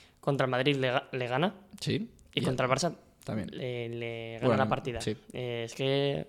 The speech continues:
Speaker 2: No, no.
Speaker 1: dos de tres
Speaker 2: Poca broma.
Speaker 1: contra Madrid y Barça.
Speaker 2: Ya veremos a dónde llega este Athletic, pero bueno, enhorabuena al Athletic. Eh, me parece increíble haber logrado esta Supercopa. Eh, como tú dices, venciendo al Madrid primero y después al,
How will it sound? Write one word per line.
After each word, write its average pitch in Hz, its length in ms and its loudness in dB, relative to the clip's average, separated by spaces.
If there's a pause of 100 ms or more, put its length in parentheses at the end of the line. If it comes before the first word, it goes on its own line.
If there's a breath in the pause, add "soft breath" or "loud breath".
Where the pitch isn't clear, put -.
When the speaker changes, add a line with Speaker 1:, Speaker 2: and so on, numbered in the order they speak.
(140)
Speaker 2:
No, 110 80 0
no. 135 160 0 (100)
Speaker 1:
dos 147 220 4
de 147 80 4
tres 170 420 2 (180)
Speaker 2:
Poca 107 240 0
broma. 131 240 8 (200)
Speaker 1:
contra 131 520 0
Madrid 135 320 0
y 156 60 0
Barça. 135 300 -6 (120)
Speaker 2:
Ya 131 120 8
veremos 151 260 10
a 151 40 8
dónde 139 220 10
llega 127 140 10
este 123 160 2
Athletic, 139 280 6
pero 120 140 10
bueno, 110 200 8
enhorabuena 110 760 2
al 110 180 0
Athletic. 123 420 2 (340 loud breath)
Eh, 104 500 0 (220)
me 113 220 2
parece 113 280 4
increíble 117 680 6 (100)
haber 113 200 4
logrado 117 180 8
esta - 140 0
Supercopa. 120 640 4 (640 soft breath)
Eh, 110 280 4 (140)
como 110 160 2
tú 120 80 4
dices, 127 160 8
venciendo 120 340 4
al 123 80 8
Madrid 120 500 4
primero 123 340 4
y - 40 6
después 120 300 2
al, 113 340 0